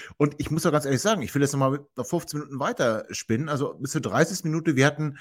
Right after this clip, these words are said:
ich glaube, elf zu drei Torschüsse. Also wir waren wirklich, ich will mal sagen, bis zum Sechzehner sah das bei uns immer ziemlich gut aus.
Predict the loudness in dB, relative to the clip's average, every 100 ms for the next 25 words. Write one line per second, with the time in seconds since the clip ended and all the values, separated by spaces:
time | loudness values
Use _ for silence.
0 | -16 -20 _ 0 4 4 6 6 6 2
1 | 2 4 6 6 4 0 2 2 2 0
2 | -2 -4 _ _ _ _ -4 0 4 6
3 | 6 4 2 0 -6 -20 -20 _ _ _
4 | _ _ _ _ -8 -6 -6 -14 _ -20
5 | _ _ _ -10 -6 -4 2 4 4 4
6 | 4 4 2 2 0 4 4 2 0 -2
7 | 0 2 0 -2 -6 _ _ _ -2 2
8 | 2 2 0 -2 -2 0 -2 2 0 0
9 | -2 -4 -4 -8 -12 -20